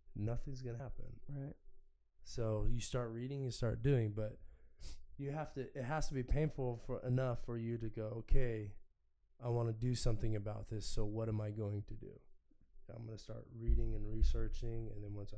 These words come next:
Speaker 1: find something, then I'm gonna act on it.
Speaker 2: Mm-hmm.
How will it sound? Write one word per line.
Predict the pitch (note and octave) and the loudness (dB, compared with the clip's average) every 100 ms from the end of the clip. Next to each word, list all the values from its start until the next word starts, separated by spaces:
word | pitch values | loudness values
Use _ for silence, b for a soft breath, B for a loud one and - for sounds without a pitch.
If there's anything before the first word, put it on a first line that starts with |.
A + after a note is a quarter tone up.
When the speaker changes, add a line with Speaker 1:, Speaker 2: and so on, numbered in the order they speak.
| - | -6
Speaker 1:
find | C3+ C3+ C3 | 2 4 4
something, | C3 A#2+ - A#2 A2 | 2 0 0 -2 -2
then | G#2+ | -2
I'm | G2+ | -2
gonna | G2+ G#2 A2 | -4 -6 -12
act | A2+ - | -12 -10
on | A#2 A2+ A2+ | -10 -12 -14
it. | - - - C#3+ | -18 -20 -14 -8
Speaker 2:
Mm-hmm. | C#3 | -6